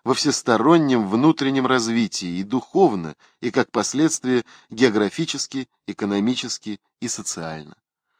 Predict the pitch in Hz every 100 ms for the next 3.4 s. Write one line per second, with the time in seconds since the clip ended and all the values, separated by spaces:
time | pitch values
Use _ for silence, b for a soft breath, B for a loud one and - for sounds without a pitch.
0 | _ _ _ _ _ _ 107 151 156 160
1 | 139 170 160 143 143 - 143 170 156 135
2 | 120 127 120 147 143 127 110 117 - 123
3 | 143 160 - 82